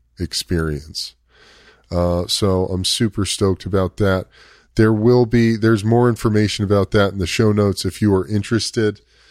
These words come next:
Um, check it out. Head over to their website,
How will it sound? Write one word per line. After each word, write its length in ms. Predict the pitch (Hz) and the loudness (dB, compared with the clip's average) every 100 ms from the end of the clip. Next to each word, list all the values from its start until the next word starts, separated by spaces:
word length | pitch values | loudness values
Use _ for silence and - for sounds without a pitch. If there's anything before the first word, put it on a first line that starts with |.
| _ _ - | _ _ -6
Um, 580 | 104 101 98 95 92 92 _ _ | 0 2 2 0 -4 -10 _ _
check 360 | - - 113 - | -6 -2 -2 0
it 80 | 107 | 0
out. 360 | 101 101 98 | 2 2 -2
Head 240 | 95 113 120 | -2 0 2
over 440 | 113 107 110 107 | 2 2 0 0
to 720 | - - 117 110 104 101 104 - | -4 -2 2 2 2 -2 -6 -2
their 180 | 95 | 0
website, 760 | 90 95 110 104 - 110 101 101 | 2 2 2 0 0 2 2 0